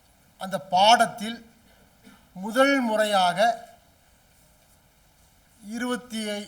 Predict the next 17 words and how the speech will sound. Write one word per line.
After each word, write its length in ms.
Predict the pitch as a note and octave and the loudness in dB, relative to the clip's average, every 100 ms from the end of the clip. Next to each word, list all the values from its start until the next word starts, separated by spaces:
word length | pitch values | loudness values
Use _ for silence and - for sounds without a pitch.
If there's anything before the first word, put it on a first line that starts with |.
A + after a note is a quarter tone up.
| - | -10
ஐந்து 360 | F#3 G3+ F#3+ F#3+ | -10 -8 -2 0
ஆண்டுகளுக்கு 720 | F3+ G#3+ G#3 G3 F#3+ - E3+ | 2 0 -2 -8 -10 -12 -12
முன்பு 460 | E3 F#3 E3+ A3 - _ _ _ _ _ _ _ _ _ _ _ _ _ _ _ _ _ _ | -10 -10 -10 -12 -16 _ _ _ _ _ _ _ _ _ _ _ _ _ _ _ _ _ _
மதுரையில் 480 | E3 F#3+ A#3 B3 A#3 G#3 | -6 -4 -2 -2 -2 -6
இயங்கக்கூடிய 880 | G#3 G3 - F#3 F3 F3 A3 G#3+ - - _ _ _ _ _ _ _ | -6 -8 -10 -12 -10 -4 -2 -4 -10 -20 _ _ _ _ _ _ _
மனித 500 | - E3+ G#3+ B3+ B3+ | -10 -2 -2 0 0
உரிமை 420 | A#3 A3+ A3 A3+ - | 0 -4 -6 -8 -4
கல்வி 380 | G3 G#3 G3+ | -4 -4 -8
நிறுவனம் 640 | F#3+ G#3 A3 G#3 G3+ G3 - - _ _ _ _ _ _ - | -8 -8 -6 -2 0 -2 -6 -20 _ _ _ _ _ _ -18
முதல் 460 | F#3+ A3+ C4+ D4+ | -10 0 2 4
முறையாக, 580 | C4 A#3+ G#3+ G3+ F3 E3 | 2 2 0 0 0 -2
இந்தியாவில் 600 | D3+ G3+ A3+ A3+ A3 G3+ | -8 -12 -2 2 2 0
முதல் 360 | F#3 F#3 A#3+ B3+ | -12 -10 -8 -6
முறையாக 640 | A3 F#3 F3+ D#3+ D#3 A3+ - - - _ _ _ _ _ _ - | -8 -8 -6 -8 -6 -6 -8 -20 -20 _ _ _ _ _ _ -18
மனித 540 | F3 G3 A#3 C#4+ C#4+ | -4 -2 0 2 4
உரிமை 480 | C4+ A#3+ G#3+ B3 B3 | 4 0 -4 -6 -6
கல்வி 600 | - G#3 A#3+ B3 A#3+ - | -2 -2 -2 -4 -6 -8